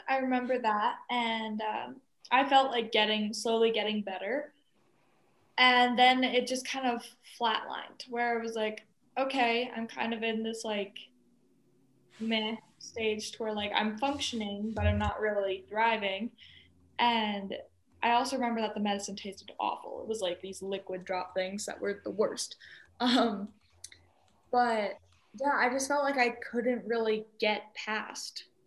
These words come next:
um, feeling fine. Like, and so I wanted to feel great, not just okay. And I feel like I couldn't do that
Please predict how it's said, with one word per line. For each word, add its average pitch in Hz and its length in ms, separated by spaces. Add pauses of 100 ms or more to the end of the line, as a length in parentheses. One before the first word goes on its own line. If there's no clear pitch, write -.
(220)
um, 202 360 (100)
feeling 208 560
fine. - 560 (200)
Like, 208 260 (920)
and 202 340
so 214 100
I 226 140
wanted 285 360
to 262 80
feel 208 220
great, 220 480
not 202 280
just - 360 (160)
okay. 208 560 (340)
And 196 520 (580)
I 214 60
feel 220 160
like 202 160
I 202 80
couldn't 196 440
do 107 180
that - 220